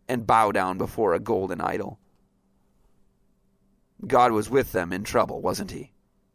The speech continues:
When Daniel was thrown in the lion's den because he refused to pray to the king, God was with him in trouble, wasn't he? Now, there are two groups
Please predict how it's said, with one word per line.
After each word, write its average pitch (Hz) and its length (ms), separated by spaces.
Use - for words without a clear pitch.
When 147 200
Daniel 147 420
was 107 200
thrown 147 260
in 143 80
the 143 100
lion's 143 520
den - 220
because 120 280
he 156 120
refused 147 520
to 131 80
pray 143 360
to - 120
the 110 120
king, - 420
God 131 340
was 120 200
with 139 240
him 110 180
in 113 140
trouble, - 380
wasn't 87 320
he? - 140
Now, 113 180
there 135 360
are 127 460
two 170 180
groups - 560